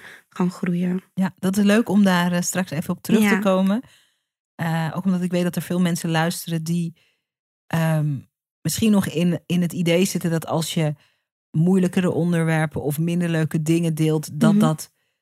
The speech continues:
Speaker 2: dat je daarmee andere mensen belast.
Speaker 1: Mhm.
Speaker 2: Terwijl vaak is het, eh, juist ook het tegenovergestelde, omdat mensen zich dan ook kunnen herkennen
Speaker 1: Klopt.
Speaker 2: in bepaalde dingen die we allemaal meemaken.
Speaker 1: Klopt.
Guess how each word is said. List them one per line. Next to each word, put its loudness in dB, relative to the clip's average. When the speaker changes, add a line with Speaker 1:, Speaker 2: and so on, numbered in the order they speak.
Speaker 2:
dat 0
je 2
daarmee 4
andere 4
mensen 2
belast. 2
Speaker 1:
Mhm. 2
Speaker 2:
Terwijl -6
vaak 0
is -4
het, -6
eh, -2
juist -2
ook -4
het -4
tegenovergestelde, -2
omdat 0
mensen -2
zich -8
dan -4
ook -6
kunnen 0
herkennen 0
Speaker 1:
Klopt. -6
Speaker 2:
in 0
bepaalde 0
dingen 2
die 2
we 0
allemaal 0
meemaken. -2
Speaker 1:
Klopt. -4